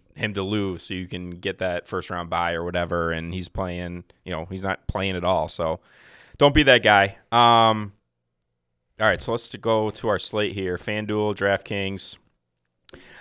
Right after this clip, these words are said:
I'm gonna go, I, I told Tyler this, I'm,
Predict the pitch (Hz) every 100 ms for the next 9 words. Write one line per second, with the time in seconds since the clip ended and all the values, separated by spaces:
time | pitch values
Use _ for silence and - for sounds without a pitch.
0 | - - 123 165 151 127 123 117 110 98
1 | - 95 98 - 113 101 98 92 92 98
2 | 92